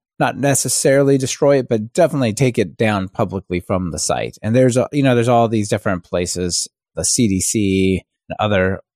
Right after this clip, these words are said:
organizations that have a bunch of data that a bunch of data scientists, scientists and other folks were just worried about. And so there were these big movements, and I struggle to find the articles, you know, almost four years out now.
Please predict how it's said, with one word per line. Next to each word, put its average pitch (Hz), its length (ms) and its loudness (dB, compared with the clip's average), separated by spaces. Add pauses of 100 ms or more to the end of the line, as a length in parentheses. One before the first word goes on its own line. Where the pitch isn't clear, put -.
(140)
organizations 95 680 -2
that 104 100 0
have 135 160 2
a 151 60 4
bunch 135 240 2
of 113 100 -2
data 107 420 2
that 117 180 -2 (300)
a 110 80 -2
bunch 139 300 2
of 127 60 0
data 117 220 2
scientists, 113 680 -2 (260)
scientists 98 520 -2
and 95 160 -4
other 101 400 0 (120)
folks 143 300 2
were 123 140 2
just 120 260 0 (300)
worried 107 460 2
about. 87 340 -2 (360)
And 120 60 -8
so 147 140 4
there 151 140 6
were 160 120 4
these 127 260 0
big 135 280 0
movements, 117 500 0
and 107 120 -2
I 101 80 -6
struggle 123 540 0
to 110 60 -4
find 117 420 -2
the 107 200 -2 (100)
articles, 107 720 -2
you 110 160 -4
know, 98 140 -4 (180)
almost 107 300 -2
four 113 180 2
years 104 380 2
out 95 300 -2
now. 87 320 -4